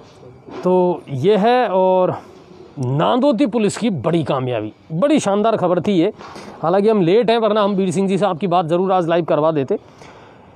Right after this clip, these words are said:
तो दरअसल क्या, लंबे समय से सवाई माधोपुर ज़िले में और करौली ज़िले में एक ऐसा गिरोह सक्रिय था साहब, जो जयपुर से टैक्सी किराए पर की,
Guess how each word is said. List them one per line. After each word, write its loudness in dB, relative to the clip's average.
तो 4
दरअसल 0
क्या, 4
लंबे 2
समय 2
से 2
सवाई 0
माधोपुर 0
ज़िले 2
में 2
और 0
करौली 0
ज़िले 2
में 0
एक 2
ऐसा 2
गिरोह 2
सक्रिय 0
था 2
साहब, 0
जो 2
जयपुर 0
से -2
टैक्सी 0
किराए 2
पर 2
की, 4